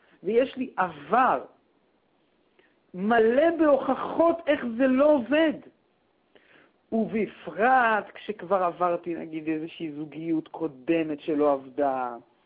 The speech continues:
ובפרט שהיו לי, יש לי תמונות עבר מ-, מציורים זוגיים של ההורים שלי שזה לא עבד.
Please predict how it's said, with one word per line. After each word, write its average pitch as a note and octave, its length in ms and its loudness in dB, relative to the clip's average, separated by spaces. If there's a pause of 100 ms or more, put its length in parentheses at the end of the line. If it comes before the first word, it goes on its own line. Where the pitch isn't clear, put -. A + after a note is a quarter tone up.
(240)
ובפרט F#3 520 -2
שהיו E3 580 0
לי, E3 220 -4 (600)
יש E3 200 -8
לי F3 60 -10
תמונות F3+ 420 -6
עבר E3 360 0
מ-, D#3+ 320 -8
מציורים E3 520 -6
זוגיים D#3+ 500 -10 (400)
של E3+ 240 -2
ההורים E3 500 2
שלי D#3+ 240 -6
שזה C#3+ 320 -8
לא D3+ 200 2
עבד. C3 580 0